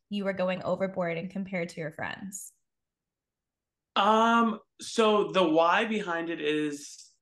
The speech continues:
Speaker 2: is something that I do know now, is that it's like, once I put something in my body, I just want more and more and more.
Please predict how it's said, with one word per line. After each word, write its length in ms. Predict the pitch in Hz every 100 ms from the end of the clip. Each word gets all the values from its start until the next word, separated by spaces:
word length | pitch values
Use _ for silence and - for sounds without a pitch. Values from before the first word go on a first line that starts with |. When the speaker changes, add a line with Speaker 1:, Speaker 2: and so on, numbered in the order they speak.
| _
Speaker 2:
is 400 | 165 151 135 -
something 340 | 180 165 175
that 120 | 156 147
I 100 | 135
do 220 | 151 147
know 180 | 139 131
now, 520 | 131 127 127 123 123
is 260 | 139 135
that 220 | 143 135 135
it's 180 | 131
like, 300 | 143 131 127
once 200 | 143 165
I 100 | 220
put 220 | 214 185 -
something 340 | 160 147 143
in 100 | 135
my 140 | 131
body, 360 | 120 120 127 135
I 180 | 135 131
just 160 | 147
want 240 | 185 151 135
more 280 | 123 120 123
and 100 | 120
more 160 | 117
and 140 | 117 123
more. 340 | - 127 -